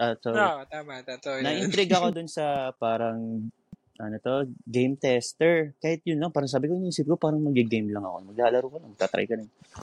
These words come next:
Speaker 1: So, ayun, nag-try ako,
Speaker 2: <laughs>
Speaker 1: wala namang nag-ano, tas nag-try ako dito sa, ayun, sa current ko. Um, so, sabi ni, ni Mother Nature, "Basta send ka lang ng send." So, nag-send ako sa kahit saan. Eto, dito ako natanggap sa current ko.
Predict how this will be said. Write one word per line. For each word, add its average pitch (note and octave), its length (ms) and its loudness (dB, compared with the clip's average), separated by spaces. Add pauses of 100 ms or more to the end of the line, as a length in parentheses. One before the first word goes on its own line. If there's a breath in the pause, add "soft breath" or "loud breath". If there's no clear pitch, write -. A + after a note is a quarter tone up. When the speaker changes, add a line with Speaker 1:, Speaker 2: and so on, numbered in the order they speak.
(340)
Speaker 1:
So, F#3 240 4
ayun, C3 480 2
nag-try F3 480 0
ako, C3 400 4 (160)
Speaker 2:
<laughs> B3+ 320 -6
Speaker 1:
wala E3 240 2
namang D#3+ 240 -6
nag-ano, C3+ 400 -2
tas - 480 -6 (960)
nag-try C#3 280 0
ako C#3+ 160 2
dito C#3 240 -2
sa, B2 460 -2
ayun, B2+ 220 0
sa A2+ 100 -8
current B2+ 400 4
ko. A2+ 300 2 (580)
Um, A2 320 0
so, A2 320 4 (100)
sabi G#2+ 300 0
ni, A2+ 160 0 (560)
ni A#2 240 -2
Mother A#2+ 320 4
Nature, C3 500 2
"Basta B2+ 240 0
send D3+ 220 2
ka D#3+ 80 2
lang D#3 140 4
ng D3+ 80 0
send." D3 240 -2
So, A#2 100 0
nag-send G#2 320 0
ako G2 240 0 (480)
sa G#2 160 -4
kahit G#2+ 240 0
saan. A2 420 -2 (140)
Eto, D3 180 4
dito F3 220 4
ako E3+ 160 0
natanggap A#2 420 -2
sa - 160 -10
current G#2 380 0
ko. F#2 160 -2